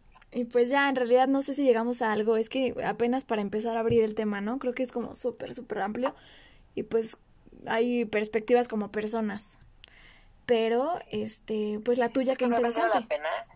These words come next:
Speaker 2: que, digo, es que creo que es muy técnico, porque, o sea, es muy complicado que lo, que lo hicieras,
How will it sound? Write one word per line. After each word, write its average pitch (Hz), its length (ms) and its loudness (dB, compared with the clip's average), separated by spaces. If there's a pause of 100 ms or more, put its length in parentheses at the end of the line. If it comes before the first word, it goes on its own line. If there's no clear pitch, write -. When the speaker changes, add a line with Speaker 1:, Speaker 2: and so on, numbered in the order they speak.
(320)
Speaker 2:
que, 127 760 -14 (520)
digo, 165 120 -4
es 202 100 -2
que - 100 -18
creo - 320 -14
que - 80 -8
es 226 60 -4
muy 190 120 -8
técnico, - 460 -12
porque, - 220 -16 (160)
o - 60 -12
sea, - 180 -6
es 135 80 -12
muy 143 120 -14
complicado 127 480 -6
que - 80 -14
lo, - 80 -20 (160)
que 120 100 -12 (140)
lo - 60 -16
hicieras, - 480 -10